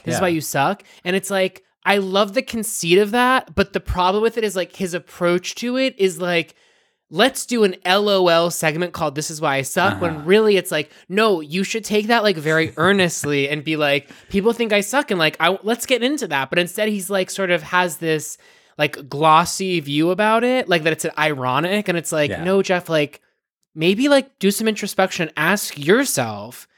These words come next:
Speaker 1: why you suck."
Speaker 2: Yeah. And the problem with, I,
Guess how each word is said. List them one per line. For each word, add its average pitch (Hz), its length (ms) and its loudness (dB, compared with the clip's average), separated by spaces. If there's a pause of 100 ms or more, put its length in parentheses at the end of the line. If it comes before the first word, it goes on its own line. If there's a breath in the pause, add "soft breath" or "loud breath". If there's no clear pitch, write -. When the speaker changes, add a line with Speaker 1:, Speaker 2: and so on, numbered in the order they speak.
(320)
Speaker 1:
why 156 240 0
you 160 120 0
suck." - 640 -4 (200)
Speaker 2:
Yeah. 87 340 -4 (240 loud breath)
And 139 120 4
the 160 80 4
problem 160 440 4
with, 135 300 4
I, 170 120 4